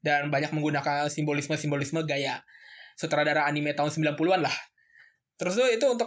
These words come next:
anime yang serial ya. Untuk anime film, aku nggak ada anime film aku nonton baru sih. Cuma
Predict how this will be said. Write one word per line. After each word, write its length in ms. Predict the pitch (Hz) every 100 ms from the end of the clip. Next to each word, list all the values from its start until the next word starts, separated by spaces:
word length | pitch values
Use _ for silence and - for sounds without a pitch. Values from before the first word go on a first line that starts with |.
| 196
anime 560 | 196 214 233 247 240
yang 160 | 185 180 185
serial 400 | 190 190 202 147
ya. 160 | 170 -
Untuk 240 | 170 180
anime 480 | 180 165 170 170 170
film, 480 | 185 175 208 294 311 _ _ _ _ - - _ -
aku 480 | 175 - 254 269 262 254 - _ _ -
nggak 120 | 151 143
ada 120 | 151 143
anime 320 | 143 143 143 -
film 160 | 143
aku 240 | 135 147 139
nonton 240 | 127 135
baru 240 | 165 294
sih. 240 | - 233 240
Cuma 240 | 196 247